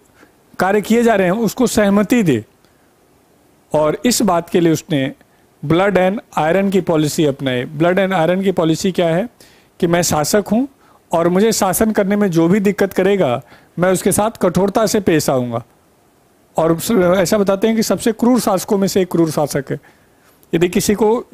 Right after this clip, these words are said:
भेजता था कि इस जगह जाओ युद्ध करके, और यदि वो ज-, डर, हार जाता तो डर के मारे नहीं आता था क्योंकि मार देता था। इन्होंने दरबार में अपने importance को बनाए रखने के लिए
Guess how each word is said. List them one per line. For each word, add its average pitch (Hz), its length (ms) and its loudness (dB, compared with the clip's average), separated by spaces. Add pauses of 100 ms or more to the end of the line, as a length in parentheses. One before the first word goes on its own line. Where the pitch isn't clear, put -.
(100)
भेजता 180 360 2
था 226 140 0
कि 226 140 0
इस 202 100 2
जगह 202 180 2
जाओ 196 240 2
युद्ध 196 240 0
करके, 202 320 0 (580)
और 180 140 2
यदि 185 140 2
वो 208 80 4
ज-, 190 280 0
डर, 214 500 0
हार 165 300 0
जाता 226 220 2
तो 185 140 0
डर 190 220 0
के 208 100 0
मारे 202 220 0
नहीं 196 140 0
आता 175 140 0
था 175 100 -2
क्योंकि 185 180 0
मार 180 240 0
देता 156 280 0
था। 131 160 -6 (1400)
इन्होंने 220 520 2 (420)
दरबार 190 460 2
में 247 100 2
अपने 240 220 2
importance 214 480 2
को 247 120 0
बनाए 190 320 0
रखने 185 340 0
के 180 100 2
लिए 185 260 2